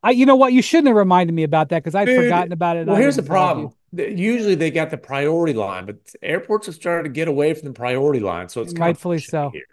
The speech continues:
Speaker 1: And rightfully so. Bontemps, we should just, like, get him a present and fill out the freaking paperwork for him.
Speaker 2: <laughs> Please.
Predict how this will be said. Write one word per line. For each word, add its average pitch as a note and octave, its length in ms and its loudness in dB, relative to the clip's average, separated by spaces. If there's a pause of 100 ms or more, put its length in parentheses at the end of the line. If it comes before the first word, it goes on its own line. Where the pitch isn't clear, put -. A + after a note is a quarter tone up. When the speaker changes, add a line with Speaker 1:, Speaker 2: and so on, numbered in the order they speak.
(460)
Speaker 1:
And D3+ 160 -10
rightfully D3 400 -4
so. C3+ 260 -18 (180)
Bontemps, G3+ 440 4
we A#3 80 4
should G3+ 160 -2
just, F3 260 -2
like, E3 180 -2 (280)
get F3+ 120 0
him E3 60 -2
a D3+ 60 0
present D#3 380 -4
and C3+ 80 -12
fill D#3+ 140 -4
out C#3+ 80 -4
the C3 80 -12
freaking C#3+ 360 -8
paperwork C#3 460 -4
for C3+ 280 -4
him. A#2+ 360 -6
Speaker 2:
<laughs> - 60 -12
Please. C#4+ 760 -2